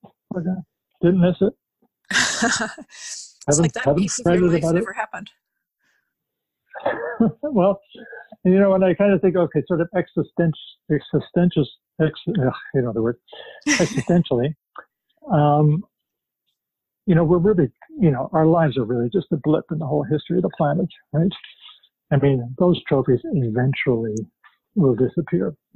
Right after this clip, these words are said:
Speaker 1: somewhere along the way. Nobody's gonna remember. Nobody was interested in the trophies when I was alive, and certainly nobody's gonna be interested in them when I'm gone. So why am I holding on to them? They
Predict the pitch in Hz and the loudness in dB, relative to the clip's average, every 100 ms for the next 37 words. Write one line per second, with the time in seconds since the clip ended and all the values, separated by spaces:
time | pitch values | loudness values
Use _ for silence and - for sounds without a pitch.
0 | 208 - - 151 117 131 156 151 170 170 | -20 -8 0 0 2 0 0 0 0 0
1 | 185 196 - _ _ _ _ _ _ - | 2 0 -4 _ _ _ _ _ _ -4
2 | 165 185 147 135 - 143 151 156 160 165 | 0 2 2 0 -2 -4 -2 0 0 0
3 | 180 _ _ - - - 190 185 165 135 | -2 _ _ -20 -8 0 2 4 2 2
4 | 170 - 160 - 151 139 131 - 156 156 | -2 0 -2 -2 -2 -2 -2 0 0 0
5 | 147 123 123 120 107 123 135 139 - _ | -2 -2 -4 -4 -4 -2 0 -2 -6 _
6 | - - _ - 123 117 - - - - | -20 -20 _ -2 -2 -2 -8 -18 -8 -4
7 | 147 117 117 113 123 120 139 147 143 151 | -4 -4 -4 -2 -2 -2 -2 -4 -2 -2
8 | - 151 127 131 117 117 113 113 104 123 | -2 -4 -2 -2 -2 -2 -4 -4 -4 -4
9 | 117 104 _ - - _ _ - 131 113 | -6 -8 _ -20 -20 _ _ -4 0 0
10 | 104 _ _ _ _ _ _ - 120 139 | -2 _ _ _ _ _ _ -4 -2 0
11 | 117 104 131 117 110 117 139 135 113 _ | -2 -2 -2 -2 -2 -4 -4 -6 -10 _
12 | _ _ - _ _ _ _ - | _ _ -20 _ _ _ _ -6